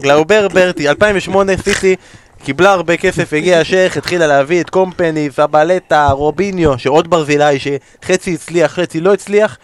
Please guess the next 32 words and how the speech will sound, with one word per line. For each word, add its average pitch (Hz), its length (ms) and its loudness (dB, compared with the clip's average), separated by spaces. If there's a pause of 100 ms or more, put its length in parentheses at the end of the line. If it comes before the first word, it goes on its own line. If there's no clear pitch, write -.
(560)
והביאו 269 420 0
את 269 60 -8
גלאובר, 254 380 0 (240)
הגיע 185 260 2
אחרי 180 220 -2
שלוש 170 320 0
עונות, 170 320 0
בלם, 151 240 0
הוא 151 120 -4
הגיע 190 200 2
יום 190 260 2
אחרי 180 220 -2
שהשייח 160 320 -2
חתם, 139 260 -2
כלומר, 147 260 -4
זה 143 100 -2
כאילו, 185 200 2
הוא, 185 200 4 (260)
איך 233 220 2
שהוא 233 160 4
הגיע, 247 420 2
זה 220 100 2
הדבר 208 220 2
שהוא 175 240 2
רצה. 135 200 0 (500)
הוא 139 100 -8
חתם 208 280 0
בשלושים 175 360 -4
ואחת 147 200 0
באוגוסט, 220 500 0
הביאו 147 340 0
אותו, 247 340 0